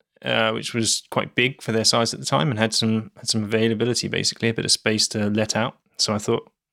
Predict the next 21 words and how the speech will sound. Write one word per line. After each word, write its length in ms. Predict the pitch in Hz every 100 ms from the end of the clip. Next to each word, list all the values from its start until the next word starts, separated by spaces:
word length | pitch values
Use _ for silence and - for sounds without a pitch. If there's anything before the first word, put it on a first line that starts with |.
| _ _
"Jump 260 | 143 117 123
on 200 | 120 117
the 80 |
opportunity. 720 | 113 - 151 143 - 147 143 - - - _ _
I'll 100 | 113
do 120 | 127
my 140 | 123 110
freelancing 800 | - 135 127 123 - 127 123 113
from 160 | 143
their 160 | 120 110
office 380 | 110 110 104 -
and 260 | 104 101 - _ _ _ _
work 280 | 107 107 101
on 100 | 101
some 220 | - 101
gigs 460 | 95 104 104 - - - _ _ _ _ _ _ -
from 140 | 110
there 260 | 165 226 - _ - -
and 120 | 117
treat 240 | - 127 113
it, 200 | -